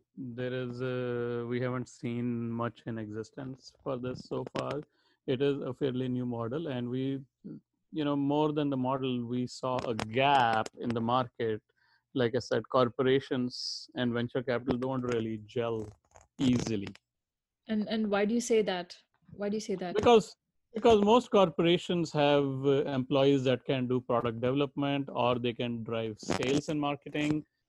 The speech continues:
Speaker 2: Yeah.
Speaker 1: but they don't have, uh, a team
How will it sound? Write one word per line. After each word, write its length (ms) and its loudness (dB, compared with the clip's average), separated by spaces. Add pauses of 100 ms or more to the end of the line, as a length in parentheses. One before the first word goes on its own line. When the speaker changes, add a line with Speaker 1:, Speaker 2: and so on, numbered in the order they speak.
(200)
Speaker 2:
Yeah. 260 4
Speaker 1:
but 160 -6
they 120 6
don't 1000 2 (220)
have, 640 2 (640)
uh, 280 -4
a 80 -2 (120)
team 800 2